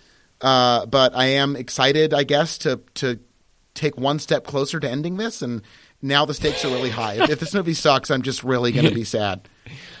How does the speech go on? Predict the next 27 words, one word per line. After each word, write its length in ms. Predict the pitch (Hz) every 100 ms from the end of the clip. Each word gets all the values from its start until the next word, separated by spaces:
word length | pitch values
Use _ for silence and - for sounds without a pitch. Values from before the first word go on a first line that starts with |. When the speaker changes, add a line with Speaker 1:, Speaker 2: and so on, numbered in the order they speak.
| 110
Speaker 2:
Yeah, 280 | 190 185 -
I 60 |
mean, 280 | 151 147 139 - -
it's 300 | - 156 143
really 320 | 135 165 160
interesting 360 | 143 139 156 131
to 40 |
think 240 | - 131 123
of 140 | 107
the 140 | 110
only 320 | - 117 123 120
other 220 | 117 104 - - _ -
franchise 520 | 110 110 - 113 107
that 160 | 107 98
has 220 | 101 95
been 240 | - 101
this 240 | 107 104 101
long 260 | 95 98
has 160 | 107 95
been 140 | 101
Fast 400 | 95 104 95 98
and 80 | 107
the 40 | 98
Furious, 600 | - 95 95 113 - -
which 240 | 110 -
is, 180 | 110 92
like, 340 | 104 98 -